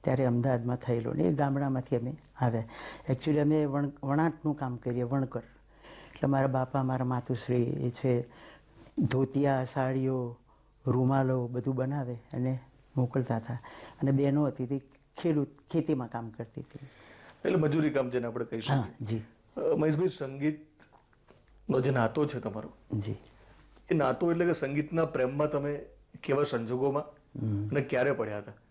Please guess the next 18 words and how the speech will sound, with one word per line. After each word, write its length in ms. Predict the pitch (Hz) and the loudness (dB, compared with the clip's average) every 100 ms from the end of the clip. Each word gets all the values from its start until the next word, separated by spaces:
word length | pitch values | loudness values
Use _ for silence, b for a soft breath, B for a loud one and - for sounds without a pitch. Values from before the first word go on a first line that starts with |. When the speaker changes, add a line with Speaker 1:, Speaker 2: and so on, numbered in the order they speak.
| _ - | _ -4
Speaker 2:
કારણ 220 | - 147 | 0 2
કે 100 | - | 0
સંગીત 340 | 131 147 156 | 0 0 2
એટલે 120 | 160 151 | 2 2
કે 120 | 147 | 0
કલા 320 | 135 139 147 | 2 2 2
ક્યાંય, 280 | 143 147 143 | 0 -2 -2
અ, 640 | 120 - - - 123 127 | -8 -12 -6 -2 0 0
હું 280 | 117 - 139 | -4 -4 0
નથી 160 | 147 160 | 2 2
માનતો 280 | 156 151 | 2 0
કે 340 | 143 139 117 120 | 0 2 0 -2
આર્થિક 520 | 123 120 - 139 - - _ - | -4 -4 -4 -6 -6 -20 _ -8
Speaker 1:
હમ. 120 | 113 | -2
Speaker 2:
પાસાને 440 | 120 113 - 127 123 | 2 2 2 0 0
જોતી 300 | 120 120 117 | -4 -2 -4
હશે. 160 | 113 | -2
Speaker 1:
હમ. 120 | 104 | -4